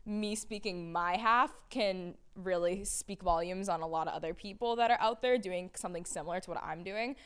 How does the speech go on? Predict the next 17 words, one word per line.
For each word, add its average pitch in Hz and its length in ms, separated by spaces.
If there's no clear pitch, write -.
But 294 140
I 320 160
get 480 260
the 302 180
either, 254 240
I 254 120
get 247 240
ignorant, 277 560
oblivious, 240 840
inappropriate 220 560
comments. 220 460
I 254 100
get 381 160
the 381 80
craziest 214 560
comments 170 380
sometimes 170 420